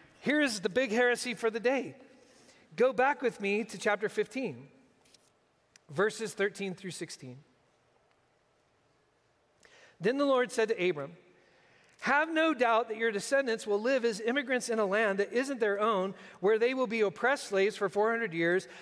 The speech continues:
But after I punish the nation they serve, they will leave it with great wealth. As for you,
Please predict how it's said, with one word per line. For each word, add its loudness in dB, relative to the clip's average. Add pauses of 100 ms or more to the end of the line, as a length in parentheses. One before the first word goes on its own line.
(100)
But 0
after 0
I 4
punish -2
the -4
nation -2
they 0
serve, 0
they 2
will 0
leave -2
it 0
with -4
great 0
wealth. 0 (420)
As 0
for 0
you, 2